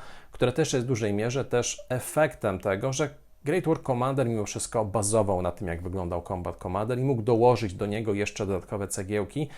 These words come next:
sprawiając, że ten system stał się jeszcze lepszy. Ale to jest oczywiście moje prywatne zdanie.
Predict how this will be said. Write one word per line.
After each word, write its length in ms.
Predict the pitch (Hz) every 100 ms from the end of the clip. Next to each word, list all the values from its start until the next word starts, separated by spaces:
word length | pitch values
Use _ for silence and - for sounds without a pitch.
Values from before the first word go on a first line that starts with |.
| - -
sprawiając, 560 | - - 107 127 131 110
że 280 | 120 110 101 - -
ten 140 | 127 120
system 540 | - - - 135 151 -
stał 240 | - 123
się 220 | - 123 117
jeszcze 340 | 120 - 98
lepszy. 360 | 95 - - - -
Ale 160 | - 165
to 100 | 160
jest 140 | -
oczywiście 440 | 139 117 120 -
moje 200 | 104 92
prywatne 560 | 90 101 87 80 - 80 - 107
zdanie. 340 | 101 98 -